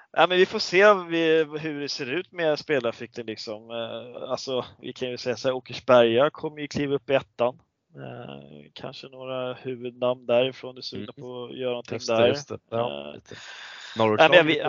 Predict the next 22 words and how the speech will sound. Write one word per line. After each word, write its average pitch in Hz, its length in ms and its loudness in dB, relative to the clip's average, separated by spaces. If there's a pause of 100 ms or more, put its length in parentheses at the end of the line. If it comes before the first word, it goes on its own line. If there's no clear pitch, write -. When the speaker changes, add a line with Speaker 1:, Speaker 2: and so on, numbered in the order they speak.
Speaker 2:
duktiga 175 140 4
Speaker 1:
ja. 170 100 6
Speaker 2:
på 139 80 -4
att 120 60 -8
plocka 139 440 -4
lite 113 320 -8
sådär - 200 0
Speaker 1:
Ja, 170 140 10
Speaker 2:
just 202 140 8
Speaker 1:
men 196 120 -4
de 196 140 -4
Speaker 2:
med 151 200 4
Speaker 1:
är 185 40 2
ju - 80 -2
Speaker 2:
kakan 139 160 -2
Speaker 1:
det. 131 160 0
Speaker 2:
ibland. 87 200 -6 (360)
Speaker 1:
Ja, 160 140 -10
de 180 160 -10
är 185 100 -12
ju 311 100 -10
det. 127 260 0